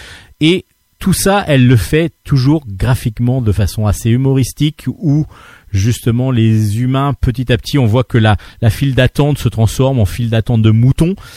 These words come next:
Euh, parce que bah, voilà, ils sont tous obligés de faire la même chose et d'être là et puis d'obéir en plus aux ordres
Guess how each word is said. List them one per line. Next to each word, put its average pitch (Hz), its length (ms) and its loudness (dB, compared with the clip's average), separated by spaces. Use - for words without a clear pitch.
Euh, 117 220 2
parce - 240 -4
que 127 80 -2
bah, 110 320 -2
voilà, 113 200 0
ils 131 60 0
sont 117 140 -2
tous 131 200 -2
obligés 120 320 2
de 123 120 0
faire 120 200 -2
la 120 120 0
même 123 180 2
chose 143 340 -2
et 107 80 0
d'être 120 400 -2
là 135 280 0
et 107 100 0
puis 113 160 -4
d'obéir 131 560 2
en 113 80 0
plus 127 380 -2
aux 107 200 4
ordres 117 400 2